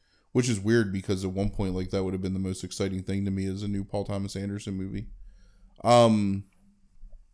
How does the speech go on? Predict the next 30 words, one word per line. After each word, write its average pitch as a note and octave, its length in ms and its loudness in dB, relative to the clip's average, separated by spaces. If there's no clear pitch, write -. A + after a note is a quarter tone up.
but D#3+ 80 4
he's E3+ 160 4
also A3+ 260 4
gotten F3 220 6
to A#2+ 60 2
the A2 80 0
point G#2+ 380 -2
where, G2 180 0
like, F#2+ 640 -2
so C3+ 520 6
as, A#2+ 260 2
like, A2+ 180 4
a F#2+ 120 0
contrast, F#2+ 720 -2
you G#2+ 140 -2
look G#2 180 0
at F#2+ 80 -6
somebody G2 320 0
else F#2 220 -4
who's F#2+ 140 -8
considered G2 420 -6
to F#2+ 80 -6
be F#2+ 100 -4
one F#2+ 160 -2
of F#2+ 40 -4
the G2 60 -6
great G2 240 -2
American F#2+ 680 -6
directors G2 480 -6
living, G2 360 -6